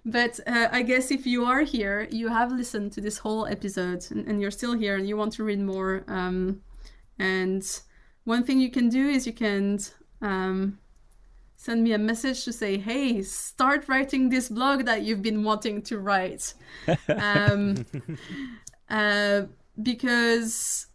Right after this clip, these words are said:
Speaker 1: I mean, I have accounts on Instagram and Twitter, but I can't say that I really use them.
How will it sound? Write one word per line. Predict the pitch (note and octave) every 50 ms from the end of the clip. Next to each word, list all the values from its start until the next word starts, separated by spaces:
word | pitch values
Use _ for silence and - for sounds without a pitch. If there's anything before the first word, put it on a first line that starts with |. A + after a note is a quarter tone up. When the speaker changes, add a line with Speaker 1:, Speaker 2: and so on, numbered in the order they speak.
| _ - -
Speaker 1:
I | B3 B3+
mean, | C4+ C4+ C4+ C4 - -
I | A3 A#3
have | A#3 B3 B3 C4 C4+ B3+ C4 -
accounts | A#3+ - B3+ A3+ A3 A3 -
on | A3+ G#3
Instagram | F#3+ A3 - - G#3 G#3 F#3+ F#3 F#3+
and | G#3 G3
Twitter, | - G#3 F#3 - F#3 F3+
but | E3+ - - -
I |
can't | - - - - - -
say | - - - B1 -
that | - - -
I | - -
really | - - G#2+ G2 F#2 - - - -
use | - - -
them. | - - A1+ - - - - A3 -